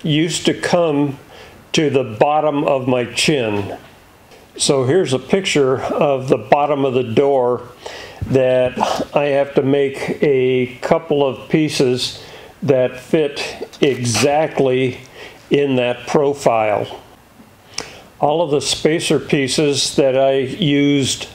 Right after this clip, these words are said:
on the shed itself is exactly the same thing that we'll be using for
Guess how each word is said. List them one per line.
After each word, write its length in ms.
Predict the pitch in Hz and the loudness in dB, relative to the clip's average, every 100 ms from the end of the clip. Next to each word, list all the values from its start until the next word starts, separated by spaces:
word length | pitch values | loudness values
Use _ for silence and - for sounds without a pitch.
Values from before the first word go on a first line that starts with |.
| - | -2
on 300 | 151 151 147 | 0 2 0
the 100 | 135 | 0
shed 340 | 123 - 143 131 | 0 2 2 0
itself 1120 | 123 - 160 147 135 135 - - - - - | -2 0 2 2 0 -4 -14 -16 -16 -16 -4
is 240 | - 139 131 | -2 0 0
exactly 1120 | 113 117 104 143 160 165 - 156 139 135 104 - - | 0 0 2 2 2 -2 0 2 2 0 -2 -10 -4
the 160 | 131 131 | 0 0
same 500 | - 156 143 135 131 | 0 0 2 0 0
thing 560 | 165 143 131 127 117 - - - - - | 0 2 0 0 -2 -8 -20 -20 -20 0
that 220 | 135 131 | 2 2
we'll 240 | 127 131 117 | 2 2 2
be 120 | 123 | 2
using 680 | 127 143 127 135 131 131 117 - | 2 2 2 2 2 0 -2 -6
for 800 | - - 151 131 131 127 123 117 | -12 -2 2 2 2 2 0 -2